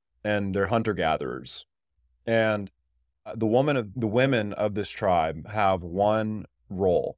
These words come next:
and that is to spend eight hours a day cleaning this root. And so they clean the root every day. One day, one woman decides that she's going to cut the time to clean the root from eight hours to three hours. And because of that,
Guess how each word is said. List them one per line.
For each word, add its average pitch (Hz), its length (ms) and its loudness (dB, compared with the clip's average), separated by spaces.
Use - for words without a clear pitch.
and 110 120 -2
that 113 160 6
is 117 120 2
to 117 100 -6
spend 104 300 -4
eight 107 160 4
hours 110 280 4
a 98 40 -6
day 90 280 2
cleaning 98 360 -6
this 85 200 -8
root. 80 300 -8
And 117 180 -2
so 113 240 4
they 107 160 0
clean 131 240 2
the 127 120 2
root 107 280 -2
every 110 260 4
day. 85 420 0
One 127 360 2
day, 107 160 6
one 107 340 0
woman 98 560 -4
decides 95 640 2
that - 140 -10
she's 113 180 -2
going 101 360 -4
to 92 580 -2
cut 120 420 2
the 104 140 -4
time 98 460 -2
to 92 400 -4
clean 110 220 0
the 95 100 -2
root 98 320 -2
from 95 180 -4
eight 110 160 4
hours 107 360 4
to 98 100 -8
three 92 240 -4
hours. 73 480 -4
And 120 120 4
because 120 280 2
of 113 100 -6
that, 87 300 2